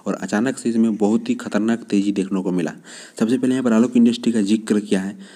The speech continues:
जैसे कि ये पाँच से सिक्सटी वन पर एक मूवमेंट लगाया था, सिक्सटी वन तक, और इस समय काफ़ी सारे लोग ये जगह पर प्रॉफिट बुक करा है। और ये पाँच नहीं था, ये करीब दो रुपया था, दो रुपया से गया था सिक्सटी वन पर। उसके बाद और एक जैसे कंपनी है रुचि सोया, जो कि आपको पता है,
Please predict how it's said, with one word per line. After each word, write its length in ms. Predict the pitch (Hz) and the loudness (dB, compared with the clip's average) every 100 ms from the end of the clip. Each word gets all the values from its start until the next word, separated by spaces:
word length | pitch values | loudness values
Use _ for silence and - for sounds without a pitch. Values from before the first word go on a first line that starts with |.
| - - | -16 -8
जैसे 180 | 113 | -4
कि 60 | 120 | -2
ये 60 | 120 | -2
पाँच 300 | 120 123 127 | -2 -2 -2
से 300 | - 117 123 - | 0 0 0 -4
सिक्सटी 300 | 110 101 120 | -4 0 2
वन 220 | 110 117 117 | 4 2 2
पर 240 | 117 113 - _ 104 | -2 -6 -12 _ -4
एक 140 | 101 | 0
मूवमेंट 460 | 101 101 107 104 92 | 2 2 0 -2 -2
लगाया 320 | 95 95 98 | 0 0 -2
था, 180 | 95 - - | -4 -12 -8
सिक्सटी 260 | 95 95 104 | -8 -4 -4
वन 220 | 101 101 | -2 -2
तक, 220 | 98 92 - - - - | -2 -4 -8 -20 -20 -6
और 120 | 104 104 | -2 -2
इस 160 | 101 | -2
समय 180 | 110 110 | 0 0
काफ़ी 260 | 95 95 110 | -2 -2 -2
सारे 180 | 107 104 | -2 0
लोग 220 | 104 98 | 0 0
ये 140 | 98 | -2
जगह 240 | 101 98 98 | 0 -2 -2
पर 200 | 101 101 - - | -4 -6 -6 -4
प्रॉफिट 260 | 95 98 | -2 -2
बुक 300 | 90 95 - - | -2 -8 -10 -4
करा 160 | 101 85 | -2 -2
है। 200 | 82 - - - - - - - | -6 -14 -18 -20 -20 -20 -12 -4
और 140 | 101 | -2
ये 160 | 95 110 | 0 0
पाँच 280 | 113 123 120 | 0 0 4
नहीं 200 | 110 110 | 2 2
था, 80 | |
ये 160 | 120 110 | 0 0
करीब 240 | 113 110 | 0 0
दो 140 | 95 110 | 2 2
रुपया 260 | 104 95 90 | 2 -2 -6
था, 160 | 82 76 | -8 -2
दो 180 | 101 | 0
रुपया 240 | 110 107 107 | 0 0 -4
से 200 | 117 117 - - _ - | -4 -6 -8 -20 _ -8
गया 140 | 101 101 | -4 -4
था 100 | 101 | -6
सिक्सटी 320 | - - 101 | -10 -4 -2
वन 220 | 90 85 | -2 -4
पर। 200 | 82 - - - - - 104 | -8 -14 -20 -20 -20 -16 -14
उसके 220 | 98 127 | -2 0
बाद 160 | 127 | 0
और 180 | 117 110 | 0 0
एक 200 | 123 127 - | 0 -6 -8
जैसे 220 | 110 117 | -4 0
कंपनी 340 | 117 110 113 | 2 4 4
है 80 | 113 | 4
रुचि 280 | 101 98 113 | 2 2 2
सोया, 220 | 107 101 | 2 0
जो 100 | 101 | -2
कि 100 | 101 | -2
आपको 200 | 98 - | -4 -4
पता 220 | 98 113 98 | -4 -2 -2
है, 200 | 95 | -2